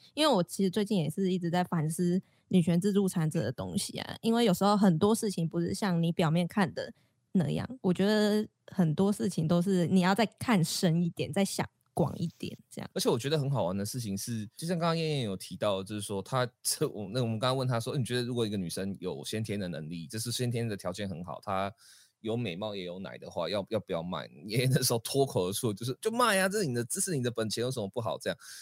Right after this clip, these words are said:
Speaker 2: 其实我觉得这是一个很，很，很经典的例子，就是说，当我们今天在思考任何一件事情，或是我们在讨论任何一件事情的时候，当我们的语境中仇恨值比较低的时候，往往我们会做出一些这种很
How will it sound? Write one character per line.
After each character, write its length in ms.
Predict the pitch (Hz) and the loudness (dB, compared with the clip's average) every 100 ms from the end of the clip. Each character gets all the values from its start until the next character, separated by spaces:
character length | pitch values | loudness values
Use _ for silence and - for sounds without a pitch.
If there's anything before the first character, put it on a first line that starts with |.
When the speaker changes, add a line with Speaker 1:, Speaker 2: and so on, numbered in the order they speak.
| - | -6
Speaker 2:
其 100 | - | 0
实 80 | 247 | 2
我 100 | 151 | 2
觉 80 | 135 | 2
得 60 | |
这 140 | 165 220 | 0 0
是 120 | 202 | 0
一 60 | 147 | 0
个 100 | 123 | 2
很， 220 | 110 113 | 2 2
很， 180 | 123 107 | 0 0
很 120 | 110 | -2
经 200 | 104 160 | 0 0
典 140 | 120 90 | -2 -2
的 40 | |
例 160 | 120 110 | -2 -4
子， 140 | 90 | -2
就 80 | 117 | 0
是 80 | 117 | 2
说， 240 | 113 117 - - - - _ _ _ _ | 2 2 -2 -18 -18 -18 _ _ _ _
当 160 | 240 247 | 2 4
我 120 | 131 | 2
们 200 | 104 113 | 0 -2
今 200 | 160 175 | -2 0
天 220 | 180 170 | 2 2
在 340 | 165 147 107 - | 4 4 2 -2
思 260 | - 160 | -2 -2
考 220 | 160 117 92 | 0 -2 0
任 120 | 131 | 0
何 140 | 110 | 0
一 40 | 101 | 0
件 120 | 120 | -2
事 140 | 131 | -2
情， 180 | 113 92 | -4 -2
或 80 | 117 | -2
是 80 | 131 | -2
我 80 | |
们 100 | 95 | -2
在 140 | 90 120 | -2 -2
讨 140 | 82 | -2
论 140 | 92 120 | -4 -2
任 60 | |
何 120 | 107 | -2
一 20 | 92 | -2
件 140 | 104 | -4
事 120 | - | -4
情 120 | 101 | -6
的 40 | 85 | -6
时 80 | 98 | -4
候， 60 | |
当 160 | - 202 | 0 0
我 60 | |
们 100 | 143 | 0
的 80 | 120 104 | -2 -2
语 120 | 101 | -4
境 240 | - 151 | -2 -2
中 300 | 123 123 123 - _ _ _ _ - | 0 -2 -2 -6 _ _ _ _ -4
仇 180 | - 113 | 0 2
恨 180 | 165 | 2
值 160 | 123 104 | 0 -4
比 60 | 85 | -6
较 80 | 92 | -8
低 200 | - 101 | -6 -4
的 100 | 90 | -4
时 200 | 85 - | -6 -6
候， 220 | 87 76 - _ _ _ _ _ | -8 -10 -10 _ _ _ _ _
往 180 | 123 190 | 4 4
往 120 | 160 | 4
我 60 | 90 | 0
们 140 | 98 | -2
会 140 | 123 | -2
做 180 | 143 151 | 0 0
出 200 | 123 127 | 0 -2
一 40 | 120 | -2
些 160 | 117 | -2
这 140 | 113 110 | -2 -4
种 180 | 85 | -6
很 300 | 85 78 69 | -6 -8 -10